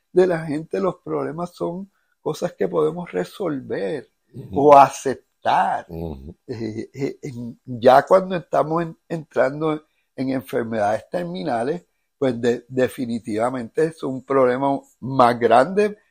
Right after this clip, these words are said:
Speaker 1: pero de nuevo, si lo hacemos tan y tan grande, no lo podemos manejar. Así que para mí esa técnica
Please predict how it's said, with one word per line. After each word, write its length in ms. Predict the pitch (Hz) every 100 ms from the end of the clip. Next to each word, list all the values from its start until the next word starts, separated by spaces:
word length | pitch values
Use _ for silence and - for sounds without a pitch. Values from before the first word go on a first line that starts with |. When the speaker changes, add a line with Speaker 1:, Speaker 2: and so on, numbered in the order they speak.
| _
Speaker 1:
pero 260 | 127 139 139
de 140 | 131
nuevo, 560 | 123 151 175 151 107 _ _ _ 113 107
si 200 | - 135
lo 140 | 120 113
hacemos 640 | 98 - 110 135 - -
tan 260 | - 131 151
y 80 | 156
tan 280 | 156 165
grande, 420 | 165 185 208 202 170
no 140 | 127
lo 140 | 147
podemos 300 | 175 196 208
manejar. 500 | 202 196 175 117 90 - _ _ _ _
Así 200 | 131 143
que 320 | 131 131 - _ _ -
para 200 | 127 127
mí 200 | 160 202
esa 300 | 175 165 160
técnica 600 | 165 170 180 - 143